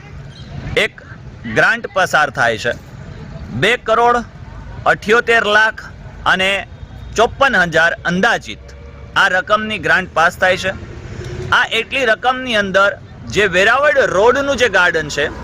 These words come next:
એ ગાર્ડનનું કામ હાથ ધરવામાં આવે છે. હવે જ્યારે કોઈ પણ કાર્યની શરૂઆત કરવામાં આવે, ગાર્ડન તૈયાર કરવામાં આવે, બગીચો તૈયાર કરવામાં આવે, તો જમીનનું લેવલિંગ કરવામાં આવે, સારી માટી નાખવામાં આવે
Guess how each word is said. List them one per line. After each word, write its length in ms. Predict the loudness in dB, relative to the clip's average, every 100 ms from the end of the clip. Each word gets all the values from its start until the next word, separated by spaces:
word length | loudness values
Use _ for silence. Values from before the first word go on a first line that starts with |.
| -12 -12 -6 -2
એ 120 | 0
ગાર્ડનનું 520 | 4 2 2 -4 -2
કામ 260 | 2 2 0
હાથ 200 | 0 0
ધરવામાં 600 | 2 0 2 0 0 -2
આવે 220 | -2 -4
છે. 140 | -6 -10 -10 -12 -10 -8 -8 -2
હવે 200 | 2 2
જ્યારે 300 | 2 2 2
કોઈ 220 | 0 0 -2
પણ 420 | 2 2 2 0 -10 -12 0
કાર્યની 420 | 0 2 -2 -2
શરૂઆત 520 | 0 2 4 4 2
કરવામાં 380 | -2 2 4 4
આવે, 160 | 4
ગાર્ડન 440 | 2 2 4 2 2
તૈયાર 360 | 2 4 2
કરવામાં 640 | 2 0 2 2 4 4 4
આવે, 240 | 4 2 -2
બગીચો 420 | -2 0 0 2 2
તૈયાર 340 | 2 2 2
કરવામાં 600 | 0 0 2 2 2 2
આવે, 220 | 2 0 -2 -8 0
તો 100 | 2
જમીનનું 560 | 2 2 0 -2 0 2
લેવલિંગ 460 | 4 4 2 0
કરવામાં 520 | 2 4 6 6 6 4
આવે, 180 | 4 -2 -8 -12 -10 -10 -10 -2
સારી 380 | 2 2 2
માટી 400 | -2 0 0 0
નાખવામાં 760 | 2 2 2 4 4 4 4 6
આવે 180 | 4